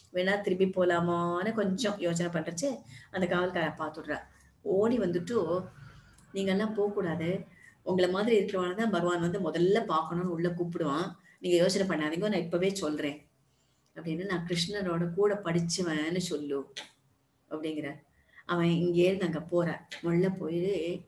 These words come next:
பகவான் கிட்ட, ருக்மிணியோட வீடு அது, அங்க உட்காந்துருக்கிற கிருஷ்ணர் கிட்ட சொல்ற, "இந்த மாதிரி உங்களோட படிச்சவரா, பால்ய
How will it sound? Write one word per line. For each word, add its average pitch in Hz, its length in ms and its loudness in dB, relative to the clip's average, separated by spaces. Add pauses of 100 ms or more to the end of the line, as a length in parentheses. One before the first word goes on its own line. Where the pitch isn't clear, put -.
(140)
பகவான் 170 320 2
கிட்ட, 196 360 -4
ருக்மிணியோட 170 680 2
வீடு 165 280 2
அது, 196 200 -4 (580)
அங்க 233 280 4 (220)
உட்காந்துருக்கிற 180 580 -2
கிருஷ்ணர் 170 300 -2
கிட்ட 202 280 -4 (220)
சொல்ற, 170 360 0 (600)
"இந்த 170 120 0
மாதிரி 185 220 2
உங்களோட 180 400 2
படிச்சவரா, 170 760 0 (520)
பால்ய 170 240 4